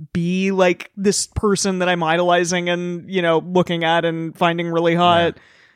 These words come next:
Speaker 1: But no, I mean, I definitely enjoy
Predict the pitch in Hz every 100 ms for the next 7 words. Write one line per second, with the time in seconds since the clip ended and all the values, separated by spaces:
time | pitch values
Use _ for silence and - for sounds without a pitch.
0 | _ 170 175 156 160 135 123 117 123 151
1 | 143 143 123 147 156 _ - 151 143 139
2 | 139